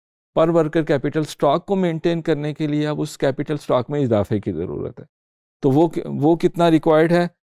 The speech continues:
That is N, N आपका पॉपुलेशन ग्रोथ रेट है।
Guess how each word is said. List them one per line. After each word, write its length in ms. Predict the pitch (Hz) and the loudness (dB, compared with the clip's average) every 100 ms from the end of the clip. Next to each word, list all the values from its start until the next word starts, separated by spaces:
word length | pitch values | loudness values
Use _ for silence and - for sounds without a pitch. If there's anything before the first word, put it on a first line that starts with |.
| _ _ | _ _
That 240 | 127 117 156 | 2 2 0
is 200 | 160 - _ 139 | -4 -8 _ -2
N, 200 | 135 113 - | 0 -2 -2
N 300 | 135 151 156 - | -2 -2 -6 -10
आपका 240 | 113 127 | -6 -4
पॉपुलेशन 520 | 117 123 151 160 175 | -2 0 0 0 0
ग्रोथ 220 | 131 107 98 - | 2 2 2 -2
रेट 180 | 95 - | -8 -8
है। 140 | 123 | -12